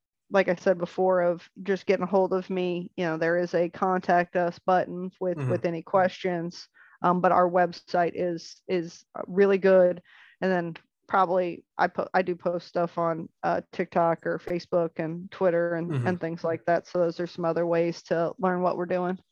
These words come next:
Speaker 2: That's actually something that I, I definitely should, um, ask you about. Um, how has the response been from the community? Um, I mean, you said that,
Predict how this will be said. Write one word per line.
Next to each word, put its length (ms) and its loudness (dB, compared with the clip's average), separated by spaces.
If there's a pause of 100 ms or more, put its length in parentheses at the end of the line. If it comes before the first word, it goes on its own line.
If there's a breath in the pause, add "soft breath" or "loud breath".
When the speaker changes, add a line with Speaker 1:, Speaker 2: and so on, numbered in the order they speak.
(600 loud breath)
Speaker 2:
That's 200 0
actually 220 -2
something 380 2
that 220 2
I, 340 0
I 80 -6
definitely 420 -2
should, 260 -8
um, 400 -2
ask 320 -4
you 80 -2
about. 320 -4
Um, 160 -8 (680 soft breath)
how 220 4
has 180 2
the 100 0
response 540 0
been 180 0
from 180 0
the 80 2
community? 640 -2 (200)
Um, 480 4
I 160 -6
mean, 280 -2
you 200 -6
said 520 2
that, 300 0